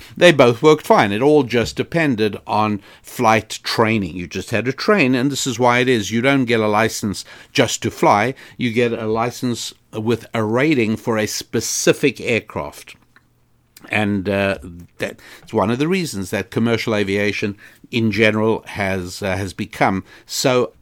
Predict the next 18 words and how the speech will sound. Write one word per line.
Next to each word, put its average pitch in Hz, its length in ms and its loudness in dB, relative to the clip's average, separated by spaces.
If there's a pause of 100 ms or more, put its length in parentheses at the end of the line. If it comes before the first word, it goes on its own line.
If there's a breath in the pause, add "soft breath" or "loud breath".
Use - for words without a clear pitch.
(240)
so 185 220 2
much 156 280 -2
safer 139 340 0
than 101 200 -4
anybody 131 460 0
could 107 200 -4
have 95 180 -2
dreamed 110 880 -2 (360 soft breath)
back 110 400 -2
in, 104 460 -2
you 113 80 -2
know, 101 160 -2
nineteen 101 560 -2
forty-seven 101 640 -2
after 92 300 -4
World 110 260 0
War 98 240 -4
Two. 123 360 0